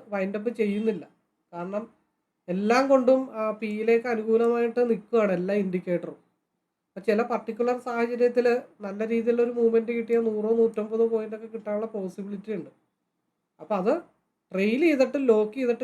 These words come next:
കയ്യും കെട്ടിയിരിക്കുക. എത്രത്തോളം പോണോ അത്രത്തോളം മാർക്കറ്റ്, ആ, പോട്ടെ എന്നാണ് ഞാൻ വിചാരിക്കുന്നത്. എൻ്റെ അടുത്ത ജാക്ക്പോട്ട് ലെവൽ എന്ന് പറയുന്നത് മുന്നൂറ്റി മുപ്പതാണ്. അതിൻ്റെ കളറും ഞാൻ മാറ്റിയിട്ടേക്കാം.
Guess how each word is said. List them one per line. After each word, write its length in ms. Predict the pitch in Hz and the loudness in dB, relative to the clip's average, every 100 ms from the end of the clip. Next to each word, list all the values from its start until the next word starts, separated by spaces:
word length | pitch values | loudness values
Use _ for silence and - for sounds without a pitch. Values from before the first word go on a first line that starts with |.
| 240 | -4
കയ്യും 300 | 202 196 226 | -2 -2 0
കെട്ടിയിരിക്കുക. 460 | 226 240 190 160 | 0 -2 -8 -10
എത്രത്തോളം 720 | 147 - _ 185 226 233 285 | -16 -18 _ -4 0 2 2
പോണോ 360 | 277 233 226 247 _ _ _ _ _ _ _ _ | 2 2 0 -4 _ _ _ _ _ _ _ _
അത്രത്തോളം 480 | 180 185 190 202 220 | -14 -10 0 0 0
മാർക്കറ്റ്, 500 | 220 196 190 185 202 208 190 | -2 -6 -8 -8 -6 -8 -8
ആ, 220 | 185 185 | -8 -6
പോട്ടെ 580 | 180 180 175 175 202 208 - 190 | -6 -4 -4 -2 -4 -6 -12 -16
എന്നാണ് 360 | 190 196 190 | -10 -8 -8
ഞാൻ 180 | 190 196 | -10 -10
വിചാരിക്കുന്നത്. 600 | 185 175 170 170 165 - _ _ _ | -10 -8 -8 -10 -14 -14 _ _ _
എൻ്റെ 240 | 175 180 214 | -16 -8 -6
അടുത്ത 420 | 202 190 185 226 208 175 | -6 -10 -6 -6 -6 -6
ജാക്ക്പോട്ട് 640 | 190 185 - _ 247 240 254 | -4 -4 -10 _ 2 2 0
ലെവൽ 180 | 240 240 | 2 2
എന്ന് 120 | 240 | 2
പറയുന്നത് 300 | 226 226 226 | 2 2 0
മുന്നൂറ്റി 480 | 226 190 190 196 214 | 0 -2 -6 -8 -6
മുപ്പതാണ്. 560 | 202 - 175 170 131 _ _ _ _ _ _ _ _ _ _ | -6 -4 -4 -4 -6 _ _ _ _ _ _ _ _ _ _
അതിൻ്റെ 240 | 156 160 190 | -18 -14 -10
കളറും 340 | 185 170 185 185 | -8 -6 -8 -14
ഞാൻ 160 | 180 170 | -18 -16
മാറ്റിയിട്ടേക്കാം. 640 | 160 147 160 151 135 _ | -16 -18 -20 -20 -20 _